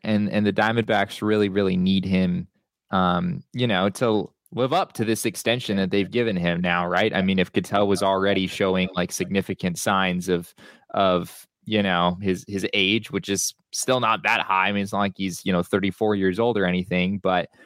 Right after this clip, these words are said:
um, you know, if he was already starting to see his performance regress at this point, uh, you'd,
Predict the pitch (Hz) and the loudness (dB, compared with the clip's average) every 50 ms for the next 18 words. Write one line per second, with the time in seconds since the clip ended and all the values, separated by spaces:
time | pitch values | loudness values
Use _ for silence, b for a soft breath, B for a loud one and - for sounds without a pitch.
0 | b b b - 101 98 95 92 90 92 85 - 117 110 104 95 95 95 - - | b b b -4 0 0 2 0 0 -2 -4 -4 -2 0 2 2 2 0 0 0
1 | 139 127 120 113 131 131 131 131 131 131 127 123 120 110 104 - - 117 110 104 | 0 0 0 0 0 0 0 0 0 0 2 2 0 0 -2 -2 -2 0 0 0
2 | 107 101 98 - - 104 101 95 - - 101 - - 104 101 101 92 - - 95 | 0 -4 -6 -6 -4 -4 -4 -4 -4 -6 -8 -4 -2 -2 0 0 -2 -4 -4 -2
3 | 90 101 98 92 - 92 87 - 104 98 - - - - 113 104 98 92 92 92 | 0 0 0 0 -2 -4 -2 0 -2 -2 -2 -4 -6 -2 0 2 2 2 2 0
4 | b b b b b _ - - 95 95 92 92 98 101 95 | b b b b b _ -2 0 2 2 2 0 -2 -4 -4